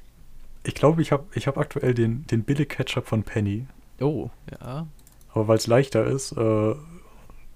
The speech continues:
Speaker 1: recherchiere ich gerade auf der Seite von Rewe. Und der
Speaker 2: <laughs>
Speaker 1: Ja-Ketchup ist derselbe.
Speaker 2: Ach so, natürlich, ja.
Speaker 1: Ist ja eine Firma, also.
Speaker 2: Ja.
Speaker 1: Ähm, Moment,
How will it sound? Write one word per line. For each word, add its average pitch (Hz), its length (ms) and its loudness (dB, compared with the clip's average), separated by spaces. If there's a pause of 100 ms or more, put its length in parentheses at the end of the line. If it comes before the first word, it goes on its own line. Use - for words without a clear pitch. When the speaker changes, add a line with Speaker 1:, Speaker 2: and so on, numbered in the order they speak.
(520)
Speaker 1:
recherchiere 117 380 2
ich 110 60 -2
gerade 110 260 2
auf 107 80 -2
der 104 320 2
Seite 107 220 0
von 101 180 -4
Rewe. 104 400 0 (680)
Und 104 140 6
der 101 180 4
Speaker 2:
<laughs> - 0 -
Speaker 1:
Ja-Ketchup 104 720 0
ist 110 140 -2
derselbe. 104 440 0 (100)
Speaker 2:
Ach 104 120 -8
so, 101 300 -6
natürlich, 110 600 -8
ja. 160 320 -8 (1200)
Speaker 1:
Ist - 160 -6
ja 104 80 0
eine 101 160 0
Firma, 101 340 -6 (220)
also. 104 260 -8 (100)
Speaker 2:
Ja. - 120 -8 (1200)
Speaker 1:
Ähm, 107 840 0 (680)
Moment, 104 300 -8